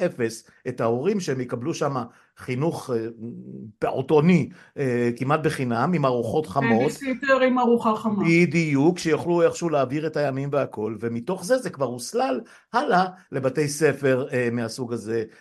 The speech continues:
Speaker 1: ב-, בממלכתי, ואחר כך אולי
Speaker 2: כל
Speaker 1: לישיבות,
Speaker 2: אלה.
Speaker 1: אחר כך אולי לעבודה, אחר כך אולי לכל מיני מקומות שבהם לא למדו ליבה. And here we are.
Speaker 2: אה, לציין עוד נקודה,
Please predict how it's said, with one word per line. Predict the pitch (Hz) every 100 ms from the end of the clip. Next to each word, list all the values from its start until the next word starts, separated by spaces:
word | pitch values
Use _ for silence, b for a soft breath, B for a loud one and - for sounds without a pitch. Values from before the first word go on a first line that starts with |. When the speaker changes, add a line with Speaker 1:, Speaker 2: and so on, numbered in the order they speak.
| b
Speaker 1:
ב-, | 113 120 117 117
בממלכתי, | 113 123 123 - 131 117
ואחר | 117 117 135
כך | 147 135
אולי | 127 123
Speaker 2:
כל | 127
Speaker 1:
לישיבות, | 233 247 240 123 -
Speaker 2:
אלה. | -
Speaker 1:
אחר | 135
כך | 143 -
אולי | 151 151 147 B B
לעבודה, | 143 131 143 131 127 120
אחר | 120
כך | 135 156
אולי | 156 139 139
לכל | 135 139 151
מיני | 160 151 147 143 b b
מקומות | 143 151 143 147
שבהם | 156 131 127 135 131
לא | 131
למדו | 123 120 117
ליבה. | 117 110 131 143 b b -
And | 127
here | 127 147
we | 131 117
are. | 98 92 - -
Speaker 2:
אה, | 214 220
לציין | 208 226 226 220 226
עוד | 220
נקודה, | 214 - 175 165 226